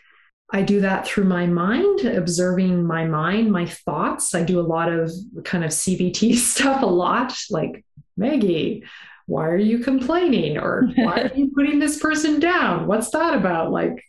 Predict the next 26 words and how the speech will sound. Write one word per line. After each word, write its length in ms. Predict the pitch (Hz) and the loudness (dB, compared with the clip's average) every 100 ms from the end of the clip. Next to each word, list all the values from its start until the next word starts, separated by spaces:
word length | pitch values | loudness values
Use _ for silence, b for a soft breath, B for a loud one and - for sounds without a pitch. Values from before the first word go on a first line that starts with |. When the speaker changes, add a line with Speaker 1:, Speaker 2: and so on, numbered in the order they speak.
| _ | _
Speaker 1:
you 140 | 180 175 | -4 -2
know, 140 | 170 | -2
I 100 | 170 | 0
just, 280 | 185 196 - | 0 0 0
like, 280 | 180 170 - | 0 -2 -2
like, 220 | 180 165 | -2 -2
catch 380 | - 180 185 - | -4 -4 -2 0
my 140 | 175 | 0
mind 440 | 170 165 190 220 208 | 0 0 2 2 2
going 280 | 185 170 | 2 2
into 180 | 175 190 | 2 0
some 320 | 185 - 190 | 0 0 2
drama 560 | 185 185 175 196 208 214 | 2 2 0 2 0 2
<laughs> 40 | |
or 40 | 302 | 0
some 340 | - - 233 | 0 2 2
narrative, 440 | 190 185 196 247 302 - B B B B B | 2 2 -2 -2 -6 -10 B B B B B
but 180 | 214 202 | -2 0
I 140 | 202 | 0
forget 800 | 202 220 196 - 202 208 - - - - - - | 0 0 0 0 -2 -2 -4 -8 -8 -12 -18 -6
to 100 | 185 | -2
link 280 | 170 165 180 | -2 -2 -4
it 120 | 170 | -4
to 120 | - | -4
my 140 | 170 156 | -2 -2
body. 680 | 151 180 202 - 151 - | -4 -4 -4 -6 -8 -12